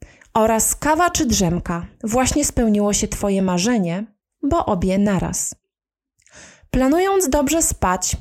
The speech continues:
przygotuj się do tego rzetelnie. Ekrany telefonu, komputera czy telewizora stymulują mózg. Daruj je sobie wieczorem. Tak samo kawę i napoje pobudzające. Zadbaj o swoją rutynę przed snem.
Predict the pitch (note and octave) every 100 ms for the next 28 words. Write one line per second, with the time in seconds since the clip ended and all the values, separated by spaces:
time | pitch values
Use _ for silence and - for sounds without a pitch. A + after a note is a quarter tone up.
0 | - - A#3+ B3 B3 C4 - A3 G3+ G3+
1 | G3 G3 F#3+ F#3 E3+ D#3+ D#3+ - _ _
2 | _ _ - - - - G#3 A#3 A#3+ C#4
3 | C#4+ C#4+ C4+ A3+ F#3 F3 - G#3+ G#3+ C#4
4 | G#3+ E3+ E3+ - - A#3+ A3 C4+ C#4+ B3+
5 | G#3+ G3 G3 G3+ - A3 G3+ F#3+ G3 G3+
6 | G3+ G3 D#3+ - - _ _ _ _ A#3
7 | B3+ G#3 F3 E3+ - F3 F3 F3 - E3+
8 | E3 E3+ F3 _ - - - - - D#4+
9 | F#4 E4+ D#4 B3+ F#3 F#3 F#3+ B3+ C4+ C4+
10 | F#3 F#3+ G3 G#3+ A3 G#3 G3+ E3+ F3+ -
11 | - _ _ _ _ _ - - - A3
12 | D4 C#4+ E4 D4 C4+ - A#3 A#3 A#3 B3
13 | A#3+ F#3+ - F#3+ - G3 - G#3